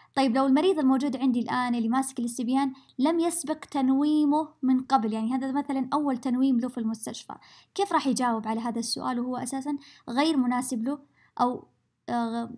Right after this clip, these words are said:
غير ذي صلة لهذا، لحالته الحالية؟ فممكن،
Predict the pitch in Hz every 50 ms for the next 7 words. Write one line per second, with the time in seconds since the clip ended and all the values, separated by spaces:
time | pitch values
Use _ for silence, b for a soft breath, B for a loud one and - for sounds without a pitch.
0 | - - - _ _ _ _ _ - - 285 302 320 269 220 208 269 269 262 269
1 | - 302 254 233 247 240 - - 240 247 233 247 233 226 247 240 - 220 226 247
2 | - - 269 254 240 233 - 240 220 - 240 233 220 226 214 214 - - _ _
3 | _ _ _ b b b b b b b b b 294 277 330 392 415 - - 320
4 | 311 311